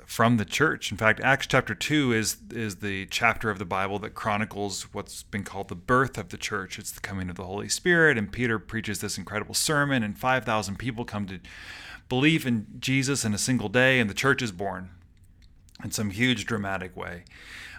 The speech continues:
Um, and then chapter three, you know, we, we start out, and here we are again with John and Peter,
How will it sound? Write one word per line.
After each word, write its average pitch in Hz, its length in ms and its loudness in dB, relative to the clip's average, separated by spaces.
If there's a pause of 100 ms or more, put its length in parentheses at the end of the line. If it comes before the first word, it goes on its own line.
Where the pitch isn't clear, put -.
Um, 98 560 -2 (100)
and 107 240 2
then 117 240 6
chapter 117 300 -2
three, 123 320 -6 (260)
you 101 80 -12
know, 95 240 -10 (240)
we, 98 160 -10
we 101 160 -8
start 101 320 4
out, 104 200 4
and 107 200 -2
here 104 160 0
we 120 120 6
are 107 160 8
again 101 260 0
with 98 140 -6
John 98 260 0
and 98 100 -4
Peter, 95 460 -8